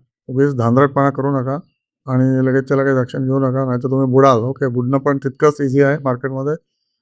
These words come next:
ओके, जेवढं तुम्हाला, अं, इन्व्हेस्टमेंटमधून रिच रिच व्हाय-, होता येतं, तेवढं बुडणं सुद्धा इझी आहे. तुम्ही रॅशमध्ये कुठलीही गोष्ट केली,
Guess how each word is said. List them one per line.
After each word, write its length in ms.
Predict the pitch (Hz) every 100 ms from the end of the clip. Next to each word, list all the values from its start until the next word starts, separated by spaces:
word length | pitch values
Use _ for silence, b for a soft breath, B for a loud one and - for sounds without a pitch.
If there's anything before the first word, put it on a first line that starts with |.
| _ _
ओके, 220 | 139 151 131
जेवढं 320 | 127 131 139
तुम्हाला, 280 | 139 139 160 180 - _ _ _ -
अं, 480 | 135 123 117 113 113 113
इन्व्हेस्टमेंटमधून 800 | 123 120 131 135 143 139 139 143
रिच 180 | 131 131
रिच 240 | 139 139 139
व्हाय-, 180 | 131 -
होता 300 | 123 123 135
येतं, 240 | 131 135 151
तेवढं 320 | - 131 131
बुडणं 240 | 123 139
सुद्धा 220 | 139 143
इझी 200 | 139 123
आहे. 100 | 131 107 _ _ _ _
तुम्ही 160 | 139 127
रॅशमध्ये 420 | 139 143 - 151
कुठलीही 260 | 139 147 147
गोष्ट 240 | 143 -
केली, 420 | 147 143 160 170